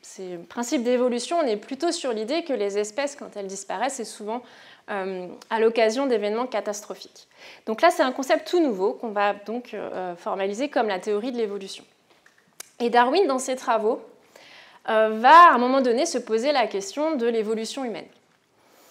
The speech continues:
Alors pas directement dans L'origine des espèces, mais par ses écrits, euh, qui vont suivre, et notamment il va intégrer les travaux de Huxley sur l'anatomie comparée. Euh, donc par exemple,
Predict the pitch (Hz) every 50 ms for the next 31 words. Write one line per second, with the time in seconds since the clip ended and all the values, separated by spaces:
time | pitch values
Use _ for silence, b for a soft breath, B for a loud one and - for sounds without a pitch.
0 | B B B B B B _ - 214 208 208 208 - 359 370 359 277 254 269 262
1 | 262 262 262 - 269 269 262 254 254 269 285 294 277 262 254 233 240 240 226 208
2 | 202 196 202 220 220 220 - 349 370 359 - - 269 233 220 214 226 226 226 -
3 | - 247 226 226 240 226 - - 254 254 254 233 202 185 185 180 - 269 254 214
4 | 202 190 - - - 349 339 269 220 208 - - 214 220 226 220 220 226 208 226
5 | 277 320 302 240 226 214 208 226 226 214 220 220 240 277 302 320 302 247 269 294
6 | 285 - - 254 226 208 196 196 226 269 302 262 220 226 233 - - 220 220 220
7 | - - 202 196 240 269 269 - - - - 254 240 220 202 208 220 226 226 -
8 | 220 208 226 247 240 - 240 220 - 214 - 170 - - _ _ _ B B B
9 | B B B B B B B B B B - 220 208 196 202 196 196 202 220 214
10 | 208 - - 196 196 202 202 202 214 277 320 359 349 - 285 -